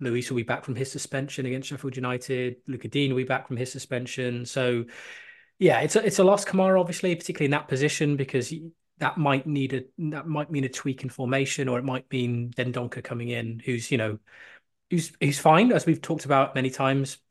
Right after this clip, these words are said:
you know, but he's, he's not, he's not really at Kamara's level, but, but we'll see how, how that transpires against Sheffield United. But Frankie, if we, if we beat Sheffield United on Friday, we are top of the table, my friend. Top of the table at the end of December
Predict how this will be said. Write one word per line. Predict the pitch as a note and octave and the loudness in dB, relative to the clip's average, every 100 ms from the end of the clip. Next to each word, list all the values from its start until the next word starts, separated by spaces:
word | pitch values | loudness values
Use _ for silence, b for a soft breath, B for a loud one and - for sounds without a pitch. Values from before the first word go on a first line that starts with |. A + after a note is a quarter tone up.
| - | -8
you | C#3 | -4
know, | A#2+ | -4
but | A2+ A#2 | -6 -8
he's, | A2+ | -10
he's | D#3+ B2+ | -8 -8
not, | C3+ - | -8 -8
he's | C3 | -8
not | C#3 - | -8 -8
really | B2+ A2 | -12 -12
at | - | -8
Kamara's | B2 A2+ A2+ | -6 -6 -8
level, | B2 B2+ B2+ - | -10 -8 -10 -10
but, | A#2+ _ _ | -18 _ _
but | A#2 | -16
we'll | C3 B2 | -12 -12
see | - A#2 | -10 -10
how, | A#2+ A#2 B2 _ | -10 -12 -14 _
how | - A#2 | -14 -12
that | A#2+ - | -12 -14
transpires | - A#2 - A#2+ A#2 | -14 -14 -12 -10 -10
against | - B2 | -12 -14
Sheffield | C#3+ - B2+ | -14 -12 -10
United. | E3 - A#2 | -10 -10 -14
But | - | -6
Frankie, | F3 D#3+ B2+ | -2 0 0
if | B2+ - | 0 0
we, | G3+ D#3+ B B B | 0 0 B B B
if | D#3 - | -6 0
we | A#3 | 0
beat | - G#3 F#3 | 2 0 0
Sheffield | C#3 - B2 | -6 -6 -4
United | A#2+ A2+ A#2 | -4 -4 -8
on | A2 | -8
Friday, | - A#2+ B2 A#2 A2 _ b b b b - | -6 -8 -8 -12 -16 _ b b b b -8
we | C3+ | -8
are | C#3 | -6
top | - E3 | -6 -8
of | |
the | B2+ | -8
table, | - D3 C3+ | -6 -6 -6
my | A2 G#2+ | -8 -10
friend. | - A2 A#2 - | -12 -12 -12 -8
Top | D3+ D#3+ | -6 -4
of | |
the | D3 | -4
table | - D3+ C3+ B2+ C3+ - | 0 2 2 -2 -4 -10
at | C#3+ | -8
the | C#3 C3+ | -4 -2
end | C3+ B2+ - | -2 -4 -8
of | C#3+ B2 - | -8 -8 -10
December | - - C3 A2+ G#2+ | -10 -6 -6 -6 -10